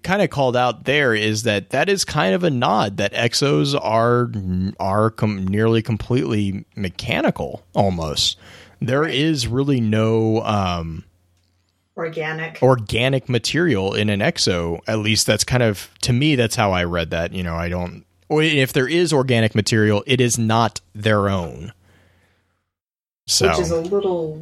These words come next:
Speaker 2: weird also to think
Speaker 1: Oh, yeah,
Speaker 2: about.
Speaker 1: yeah, no, that, that's, that's, that's a whole different level of oddness, but
Speaker 2: Uh, I don't think we mentioned that Io is the last place that the Traveler touched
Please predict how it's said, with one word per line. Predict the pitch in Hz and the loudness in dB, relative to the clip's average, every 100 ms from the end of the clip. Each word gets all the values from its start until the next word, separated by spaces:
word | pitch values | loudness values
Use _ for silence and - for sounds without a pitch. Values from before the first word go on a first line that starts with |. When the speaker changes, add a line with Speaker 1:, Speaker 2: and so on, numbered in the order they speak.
| 160 | -8
Speaker 2:
weird | 160 151 147 | -2 -2 -2
also | - - - - 147 | -4 -4 -2 -2 -2
to | 156 | -2
think | 156 190 | -2 0
Speaker 1:
Oh, | |
yeah, | 190 165 | 2 2
Speaker 2:
about. | 147 | 2
Speaker 1:
yeah, | 139 117 | 0 0
no, | 120 104 | 0 0
that, | 110 113 - | 0 0 0
that's, | 117 - - - | -2 0 -6 -2
that's, | 110 - 107 - _ _ - | -2 -2 -6 -14 _ _ -2
that's | 107 107 | 0 2
a | |
whole | 101 104 | 2 2
different | 110 110 92 - _ _ _ _ _ | 2 0 -4 -6 _ _ _ _ _
level | 123 101 101 90 | 2 2 2 0
of | 85 - | -2 -2
oddness, | 98 87 87 87 - - - - - _ _ _ - | -2 -2 -2 -2 -2 -2 -6 -20 -20 _ _ _ -4
but | 107 92 82 - - | 0 0 0 -6 -10
Speaker 2:
Uh, | 190 190 185 185 - - - - - | -8 -8 -10 -12 -16 -18 -20 -16 -6
I | 202 | -4
don't | 190 254 339 | 0 0 0
think | 415 392 | -6 -2
we | 285 | 0
mentioned | 226 214 214 226 220 208 | 2 2 2 4 4 4
that | 175 170 - | 2 0 -2
Io | 180 185 190 | 0 2 2
is | - 190 - | 0 0 2
the | 170 | 2
last | 160 151 151 180 - | 2 2 2 -2 -6
place | - 180 185 175 | 0 2 2 2
that | 190 165 | 0 0
the | |
Traveler | 156 175 160 165 160 139 - | 0 2 2 2 0 -2 -6
touched | - 165 247 - - | -6 -2 -2 -6 -14